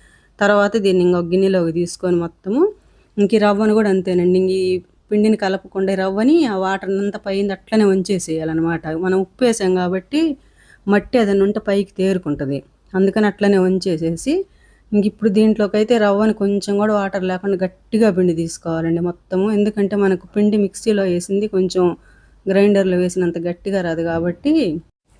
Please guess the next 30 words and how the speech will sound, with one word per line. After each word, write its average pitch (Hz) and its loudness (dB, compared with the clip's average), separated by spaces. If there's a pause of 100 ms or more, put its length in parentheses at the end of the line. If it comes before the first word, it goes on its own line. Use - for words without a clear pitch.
(300)
రవ్వని 220 4
బాగా 208 2
గట్టిగా 220 0 (160)
వాటర్ 196 0
లేకుండా 196 0
పిండుకొని 185 2
వేసుకొని 196 -2
ఇంక 240 6
ఈ 226 6
విధంగా 226 2
ఒక 214 -2
మూడు 202 2
నిమిషాలు 208 0
నాలుగు 202 0
నిమిషాలు 196 0
బాగా 196 0
తిప్పాలండి 180 -2
చేతితోటి. 180 -2 (800)
అప్పుడు 233 2
పిండి 220 4
బాగా 202 0
పులిసిద్ది 190 -4
అనమాట, 175 -2
పొంగినట్టేది. 190 2
మిక్సీలో 202 0
వేసినప్పుడు 190 0
మాత్రం 202 0
ఖచ్చితంగా 202 0
ఇట్లా 185 0
తిప్పాలి. 160 -2